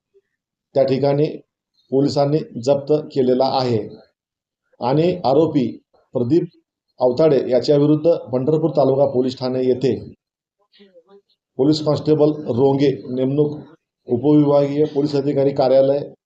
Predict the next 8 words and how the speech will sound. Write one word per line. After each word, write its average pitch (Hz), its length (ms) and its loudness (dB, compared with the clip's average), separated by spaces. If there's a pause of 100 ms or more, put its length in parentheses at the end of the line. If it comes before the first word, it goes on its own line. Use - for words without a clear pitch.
(160)
पंढरपूर 127 340 0
विभाग 131 220 2
पंढरपूर 127 480 -2 (140)
याच्या 123 280 0
फिर्यादीवरून, 131 640 2 (1080)
अ, 123 400 2
पोलीस 143 160 0
स्टेशनला 143 540 0